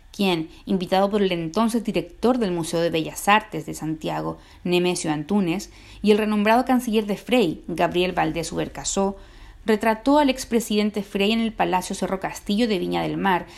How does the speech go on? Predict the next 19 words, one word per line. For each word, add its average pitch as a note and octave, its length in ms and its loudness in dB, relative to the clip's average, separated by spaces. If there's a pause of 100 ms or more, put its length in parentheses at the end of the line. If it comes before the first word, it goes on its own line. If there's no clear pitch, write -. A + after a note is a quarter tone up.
(160)
hacia A3 240 0
el A#3+ 40 4
año B3+ 200 6
mil B3 260 4
novecientos C4 300 2
sesenta G3+ 340 -2
y D3+ 100 -4
ocho. - 320 -8 (1300)
Dicha B3+ 300 2
representación G#3 920 0 (300)
le F#3 80 2
tomó G3 240 2
a A3+ 40 4
Guayasamín A#3 600 2
no C#4 100 6
más E4 220 2
de D4+ 100 2
tres C#4 300 0
horas F3+ 360 0